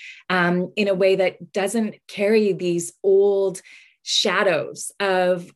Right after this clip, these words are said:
the way our, be-, the belief systems at the time? Um, but I think that when you take something in its, like, pure form and just think about it in terms of structure and then apply it to the characters that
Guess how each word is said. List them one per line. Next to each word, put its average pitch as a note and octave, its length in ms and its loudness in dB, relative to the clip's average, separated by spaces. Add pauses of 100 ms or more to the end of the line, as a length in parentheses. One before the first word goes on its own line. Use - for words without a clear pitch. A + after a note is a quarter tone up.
the G3 180 0
way F#3 240 4
our, F#3+ 120 0
be-, F3+ 280 -6
the G3+ 160 -2
belief F#3 320 -6
systems B3 640 -4
at F#3+ 160 -6
the F3+ 80 -4
time? F3+ 560 -8 (600)
Um, F#3+ 460 0 (800)
but A3 380 2
I A#3+ 80 4
think C4 320 2
that G#3+ 300 0
when G#3 240 -2
you G#3+ 160 0
take A3 500 -2
something G3 960 -6
in A3 100 0
its, G3+ 260 -6
like, F#3 200 -4
pure F#3+ 260 -2
form F#3 560 -6
and G3 140 -2
just G3 180 -4
think G3 160 -6
about F#3+ 220 0
it F#3 120 0
in F3+ 120 -4
terms F3+ 280 -8
of E3 100 -10
structure F3 640 -4 (240)
and G3+ 120 2
then G3 120 4
apply G3 320 -4
it G3+ 240 2
to G3 100 -4
the G3 80 -2
characters F#3 840 -4
that E3+ 360 -4